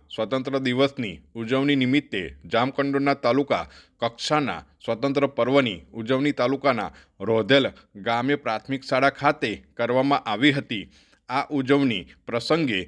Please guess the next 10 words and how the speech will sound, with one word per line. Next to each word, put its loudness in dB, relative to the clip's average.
જામકંડોળના 2
મામલતદાર 2
કે -6
બી 0
સાંગાણીના -2
હસ્તે -4
ધ્વજવંદનનો 2
કાર્યક્રમ 2
યોજાયો 4
હતો. -6